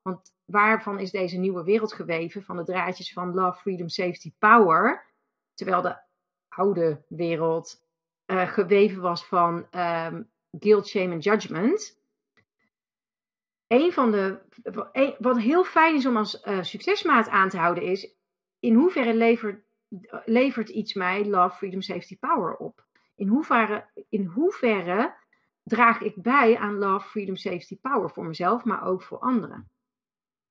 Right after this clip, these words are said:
Maar altijd eerst voor jezelf, maar daar kom ik zo meteen nog op. Ehm, een vrij leven is ook vrij zijn van opgelegde relaties. Gisteren ook al benoemd, in consensus reality heb je een bepaalde relatie met tijd. Er is nooit tijd genoeg,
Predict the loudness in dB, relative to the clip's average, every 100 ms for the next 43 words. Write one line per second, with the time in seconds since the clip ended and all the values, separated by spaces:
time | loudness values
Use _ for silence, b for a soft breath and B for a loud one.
0 | _ -2 0 6 4 4 -4 -4 -4 -6
1 | -8 -8 -8 -6 -8 -10 -12 -12 -12 -14
2 | -16 -20 _ _ _ _ _ _ _ _
3 | _ _ _ 2 6 6 6 2 0 _
4 | -4 -2 4 4 4 4 2 2 -2 -4
5 | 0 4 4 2 -6 0 2 2 2 0
6 | 0 0 -4 -4 -8 -6 -4 -4 -4 -6
7 | -2 0 0 0 -4 -4 -4 -8 -10 -10
8 | -10 -8 -6 -6 -2 2 4 2 0 -8
9 | -12 -6 -4 -4 -4 0 0 -2 -4 -6
10 | -6 -12 -8 -6 -4 -2 -2 -2 -2 -2
11 | 0 0 0 -6 _ _ _ -12 -8 -6
12 | -6 -8 -10 0 2 4 0